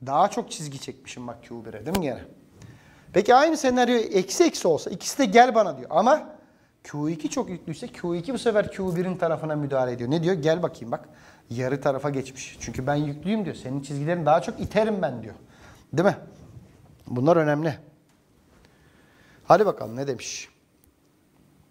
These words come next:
Eşit bölmelendirilmiş düzleme yerleştirilen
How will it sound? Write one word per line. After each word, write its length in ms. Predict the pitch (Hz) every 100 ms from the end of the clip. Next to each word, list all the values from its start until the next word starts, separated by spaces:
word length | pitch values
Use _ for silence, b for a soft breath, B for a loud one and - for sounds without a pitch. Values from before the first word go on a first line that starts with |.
| _ _ _ - -
Eşit 380 | 190 - 320
bölmelendirilmiş 840 | 269 226 202 190 180 175 190 240 170
düzleme 420 | 165 151 180 208
yerleştirilen 840 | 190 165 160 156 - 160 165 -